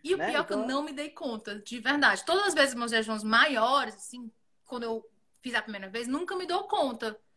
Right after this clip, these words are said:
Speaker 1: Isso é muito bom, porque aí você, né, consegue
Speaker 2: É.
Speaker 1: realmente. Se você ficar assim, "Ah, eu tenho que fazer setenta e duas horas",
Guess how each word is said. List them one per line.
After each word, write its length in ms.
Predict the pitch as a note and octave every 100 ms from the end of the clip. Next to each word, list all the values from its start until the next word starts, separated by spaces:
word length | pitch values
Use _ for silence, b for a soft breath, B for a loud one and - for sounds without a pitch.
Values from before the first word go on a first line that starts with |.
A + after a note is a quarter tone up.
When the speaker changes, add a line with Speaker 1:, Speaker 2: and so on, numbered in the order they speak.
| _ _
Speaker 1:
Isso 220 | C4+ F#4
é 60 | A#4+
muito 320 | F4+ F#4 A4
bom, 200 | G4+ F#4
porque 240 | A#3+ D#4 C4+
aí 120 | D#4
você, 400 | E4 E4+ D#4+ D#4
né, 300 | C#4+ C4 D4+
consegue 520 | - - F4+ D4+ C#4
Speaker 2:
É. 40 | C#4+
Speaker 1:
realmente. 360 | D4 C#4+ A#3 - b b
Se 60 | -
você 200 | C#4+ F#4
ficar 160 | F4+
assim, 120 | - C4
"Ah, 80 | C4+
eu 40 |
tenho 140 | C#4
que 60 | C4+
fazer 140 | A3+
setenta 300 | A3+ A3+ A3+
e 20 | G#3
duas 180 | A3
horas", 240 | A#3+ A#3